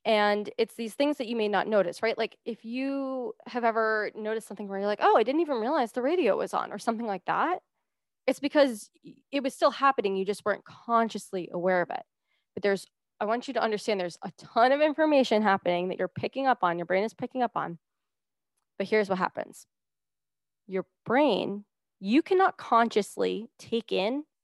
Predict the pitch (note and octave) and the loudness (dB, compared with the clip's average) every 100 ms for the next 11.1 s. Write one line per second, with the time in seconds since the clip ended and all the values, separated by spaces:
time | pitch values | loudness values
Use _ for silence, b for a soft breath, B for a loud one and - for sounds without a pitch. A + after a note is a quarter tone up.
0 | _ G3 G3 - A3+ G3 F#3+ F#3 F3 F3 | _ -4 -2 4 4 4 2 2 2 2
1 | E3+ - E3 E3+ E3+ E3+ E3+ F#3+ F#3 E3+ | -2 -4 -4 -6 -6 -8 -6 -6 -4 -6
2 | - E3+ G#3 F#3+ E3+ - C#3 B2 - - | -6 -4 -4 -4 -6 -10 -12 -12 -14 -16
3 | - _ _ _ _ - G3 _ G#3 G3 | -16 _ _ _ _ -10 -10 _ -12 -8
4 | - A#3+ F#3+ G3+ G3 E3+ G3 G3+ B3 - | 2 6 6 6 0 0 0 0 -2 -6
5 | F#3+ - G3+ G#3+ B3 G3+ G#3+ - G3+ G#3 | -10 0 0 2 2 2 2 0 2 6
6 | G3+ G#3 - _ _ - F#3+ F3+ - - | 6 6 2 _ _ -4 0 0 -2 -6
7 | - _ _ _ _ _ _ _ _ _ | -16 _ _ _ _ _ _ _ _ _
8 | _ _ _ _ - G3+ F#3+ - F4 F4 | _ _ _ _ -4 0 0 2 2 2
9 | B3 G3+ F#3 - A#3+ F#4 G4 C4+ A3+ A3+ | 0 0 -2 -2 0 2 2 -2 0 0
10 | A#3 - G3+ - G3 - B3 G3+ - G3+ | 0 -2 -6 -4 -8 -4 -2 -2 -4 -6